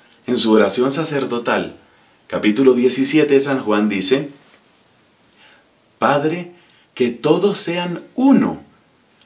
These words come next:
para que el mundo crea que tú me has enviado".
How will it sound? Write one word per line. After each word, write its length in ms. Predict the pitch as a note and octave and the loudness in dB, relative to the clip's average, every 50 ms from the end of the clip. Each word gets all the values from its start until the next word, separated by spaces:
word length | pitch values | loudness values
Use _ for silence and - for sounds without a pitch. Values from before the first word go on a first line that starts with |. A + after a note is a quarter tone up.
| _ - | _ -4
para 280 | A#2+ B2+ B2+ B2+ A#2+ | -2 -2 0 -2 -2
que 100 | - B2+ | 0 0
el 120 | A#2+ A2 A#2 | 0 2 2
mundo 440 | D3 E3 F3 E3+ E3 E3 - - - | 0 0 -2 -2 -4 -6 -6 -8 -6
crea 380 | - F3 F#3 F3 C#3 G#2+ - | -2 0 0 0 0 -2 -6
que 120 | - G#2 G#2 | -6 -8 -8
tú 140 | G#2 G2 F#2 | -6 -6 -6
me 100 | F#2+ G2 | -4 -6
has 120 | G2+ A2+ | -6 -6
enviado". 520 | A#2+ A#2+ B2+ D3+ C#3+ G2+ E2+ D#2+ D#2 - | -6 -4 -4 -2 -2 -2 -4 -4 -8 -12